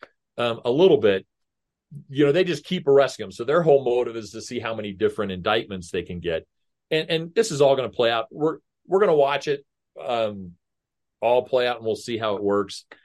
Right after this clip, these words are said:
If anybody thinks that, that we have a justice system that works the same for everybody, they haven't been in the justice system. So that's it for Donald Trump. I wanted to bring up George Floyd, and I don't know if, if John's gonna wanna jump into this, but I wanna do this real quick.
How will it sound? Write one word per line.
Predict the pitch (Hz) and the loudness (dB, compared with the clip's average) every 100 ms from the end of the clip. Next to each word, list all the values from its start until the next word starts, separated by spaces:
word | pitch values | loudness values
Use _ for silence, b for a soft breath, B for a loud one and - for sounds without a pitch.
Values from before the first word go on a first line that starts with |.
| b b _ _ _ - | b b _ _ _ -4
If | 135 - | -2 0
anybody | 202 208 190 165 | 0 4 4 4
thinks | 151 151 147 - | 2 -2 -2 -4
that, | 127 - _ _ - | -4 -6 _ _ -4
that | 113 | -2
we | 127 139 | 2 0
have | 127 | 0
a | |
justice | 107 123 123 127 - | -2 -2 -4 -6 -4
system | 123 - 123 113 | -4 -4 -6 -4
that | 101 98 _ - | -4 -4 _ -14
works | 120 123 123 | -4 -4 -4
the | 110 | -8
same | 107 120 120 | -6 -6 -6
for | 107 104 | -2 0
everybody, | 110 117 113 117 120 _ _ _ _ | 0 -2 -2 -2 -6 _ _ _ _
they | 104 | -4
haven't | 113 117 104 | -2 -4 -4
been | 107 107 | -4 -4
in | 98 | -8
the | |
justice | 87 95 90 - - | -6 -4 -4 -8 -12
system. | 82 76 62 - _ _ _ _ _ _ _ | -12 -14 -18 -20 _ _ _ _ _ _ _
So | - 135 131 120 - _ _ - | -4 2 4 2 -4 _ _ -4
that's | 135 165 | -2 0
it | 180 151 | -2 -4
for | |
Donald | 143 135 131 | -4 -4 -2
Trump. | 127 - | -4 -2
I | 113 | 0
wanted | 131 196 208 | 2 2 0
to | |
bring | 175 170 156 | -2 -2 0
up | 143 135 | 0 -2
George | 113 131 139 - | 0 2 2 -2
Floyd, | 117 104 95 95 | -2 -2 -2 -6
and | 95 | -8
I | |
don't | 110 123 | -6 -6
know | 120 120 | 0 2
if, | 107 - - | 0 -4 -6
if | 104 - | -6 -6
John's | - 151 143 - | -6 -2 -2 -2
gonna | - 131 | -2 0
wanna | 127 120 - b b | 0 0 -4 b b
jump | - 131 135 | -2 -2 0
into | 135 | -2
this, | 123 104 | -2 -2
but | - | -2
I | 110 | -2
wanna | 120 | -4
do | 120 120 | -4 -4
this | 120 | -4
real | 120 131 | 0 0
quick. | - 120 92 | 2 0 0